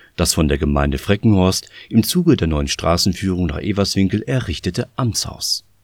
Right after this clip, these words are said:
Es spiegelte mit seiner dreiachsigen Front in Ziegelbauweise die Schlichtheit preußischer Amtsgebäude jener Zeit.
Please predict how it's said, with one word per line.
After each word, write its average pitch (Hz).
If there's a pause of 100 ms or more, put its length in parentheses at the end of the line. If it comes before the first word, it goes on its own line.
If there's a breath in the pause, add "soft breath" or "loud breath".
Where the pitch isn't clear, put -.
(320)
Es 170
spiegelte 196
mit 165
seiner 120
dreiachsigen 87
Front 90
in 76
Ziegelbauweise 85 (340 loud breath)
die 151
Schlichtheit 92
preußischer 78
Amtsgebäude 104
jener 78
Zeit. -